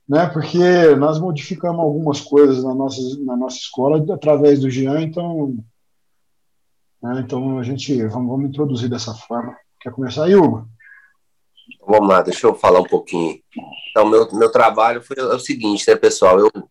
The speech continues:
Speaker 2: eu nunca tive a intenção de mexer com academia, nunca quis dar, nunca quis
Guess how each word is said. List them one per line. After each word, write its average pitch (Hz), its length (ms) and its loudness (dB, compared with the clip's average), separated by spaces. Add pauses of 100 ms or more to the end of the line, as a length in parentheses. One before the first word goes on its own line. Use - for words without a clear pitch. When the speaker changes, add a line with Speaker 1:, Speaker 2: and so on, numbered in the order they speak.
(1800)
Speaker 2:
eu 110 80 8
nunca 165 340 6
tive 156 360 0
a 143 40 6
intenção 135 800 2
de 131 160 -10
mexer 113 440 0
com 127 80 2
academia, 101 560 0
nunca 127 280 -2
quis 117 240 -6
dar, 95 280 4
nunca 123 280 -4
quis - 300 -6